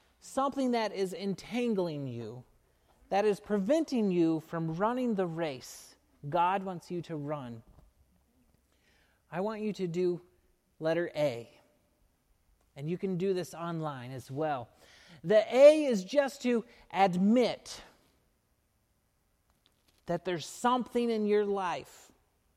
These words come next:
keeping you from running that faith race. There's something causing your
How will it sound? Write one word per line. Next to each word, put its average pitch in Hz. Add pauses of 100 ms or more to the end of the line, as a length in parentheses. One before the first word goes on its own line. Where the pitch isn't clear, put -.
(800)
keeping 226
you 165 (680)
from 185
running 220
that 180
faith 202
race. 151 (1160)
There's 190
something 254
causing 233
your 208